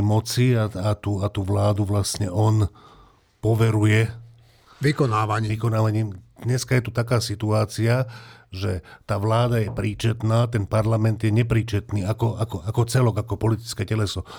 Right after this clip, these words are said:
Speaker 1: N-, nie každý z tých stopäťdesiatich poslancov, ale to znamená, že v nejakom zmysle, isté, že má to nejaké praktické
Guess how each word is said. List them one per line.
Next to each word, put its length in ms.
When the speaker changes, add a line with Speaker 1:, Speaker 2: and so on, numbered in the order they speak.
Speaker 1:
N-, 160
nie 240
každý 400
z 160
tých 160
stopäťdesiatich 640
poslancov, 800
ale 320
to 160
znamená, 400
že 80
v 240
nejakom 400
zmysle, 640
isté, 320
že 80
má 80
to 160
nejaké 240
praktické 720